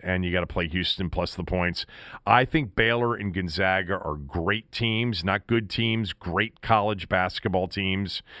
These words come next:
like, really up there in terms of the teams we've seen over the years, and I'm praying to see that final, but I'm really hoping that Baylor wins by three and Gonzaga wins by six,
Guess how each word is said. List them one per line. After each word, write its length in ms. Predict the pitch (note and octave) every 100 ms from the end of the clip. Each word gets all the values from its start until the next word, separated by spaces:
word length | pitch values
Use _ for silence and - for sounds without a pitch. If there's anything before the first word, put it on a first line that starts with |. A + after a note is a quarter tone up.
| - -
like, 200 | G2 F#2+
really 460 | F2 E2 A2+ B2 A#2+
up 220 | - A2+ -
there 340 | G#2+ G2+ G#2 G2+
in 240 | G2 F#2+
terms 320 | - G#2 F#2
of 60 | F2+
the 80 | F2+
teams 400 | - G2+ F#2+ E2
we've 180 | F#2+
seen 480 | - G#2+ G2+ G2 G2+ G2 - - -
over 260 | A2 G#2
the 100 | F#2+
years, 480 | F2+ F#2 F#2 G2+ F#2+
and 100 | F2+
I'm 160 | F2 F2
praying 480 | - A2 G#2+ A2+
to 80 | G2+
see 220 | - A2
that 200 | G#2+ G#2
final, 440 | - G#2+ G#2 G#2+ G#2
but 160 | F2+
I'm 160 | F2+ F#2
really 180 | G#2 G#2
hoping 400 | F#2 G#2+ G#2 F#2
that 180 | E2+ -
Baylor 340 | F#2+ G2 G2+
wins 320 | F#2+ F#2 F#2 D2+
by 220 | E2 E2+
three 400 | - G2 G#2+ A2 A2 - - - -
and 180 | G2 E2+
Gonzaga 540 | F2 D#2 G2 G2+ F#2
wins 300 | F2+ F#2+ F#2
by 200 | D#2+ E2+
six, 600 | - - B2+ - - -